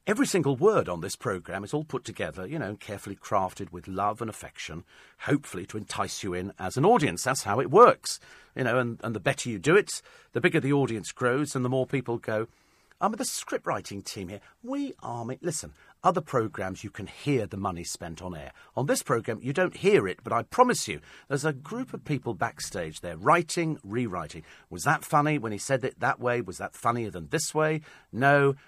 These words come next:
And then, as usual, because it's festive time, and it's when we visit Auntie Enid, and thank you for the cards that people have been sending in for her.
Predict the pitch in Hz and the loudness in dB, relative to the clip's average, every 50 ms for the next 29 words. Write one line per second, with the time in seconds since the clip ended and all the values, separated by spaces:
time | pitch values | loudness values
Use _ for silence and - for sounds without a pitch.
0 | - - 117 127 135 135 131 131 131 123 - _ - 107 117 110 - 123 127 127 | -10 -6 -2 2 2 2 2 0 -2 -6 -8 _ -8 -8 -8 -6 -2 -2 0 0
1 | 123 - - 175 233 - _ _ _ _ - - - - 117 - - - - 107 | 0 0 0 -2 -2 -4 _ _ _ _ -18 -16 -12 -12 -10 -10 -10 -6 -6 -6
2 | - - - 117 120 120 _ - - 123 104 104 117 160 185 - - - - - | -6 -4 -6 -6 -6 -8 _ -2 0 2 4 4 2 0 -2 -6 -12 -20 -20 -20
3 | _ _ - 95 95 95 101 76 - - 107 101 101 110 104 87 101 92 98 113 | _ _ -12 -8 -8 -8 -8 -8 -8 -6 -4 -4 -2 -4 -4 -6 -8 -6 -6 -6
4 | - 98 101 107 - - 113 101 98 90 85 110 143 - - 110 110 - 160 180 | -6 -4 -6 -6 -4 -4 -4 -4 -4 -4 -6 -8 -10 -10 -10 -10 0 2 2 2
5 | - - 139 - - - - - 160 165 131 92 82 - - - - 107 98 - | 2 -2 -6 -6 -6 -10 0 2 4 4 4 2 0 -4 -12 -10 -10 -10 -8 -8
6 | 92 78 90 85 - - 101 90 92 92 98 95 95 90 - - 101 87 80 80 | -10 -10 -10 -10 -6 -8 -6 -6 -6 -8 -8 -8 -8 -10 -6 -6 -4 -4 -4 -6
7 | 95 120 | -10 -10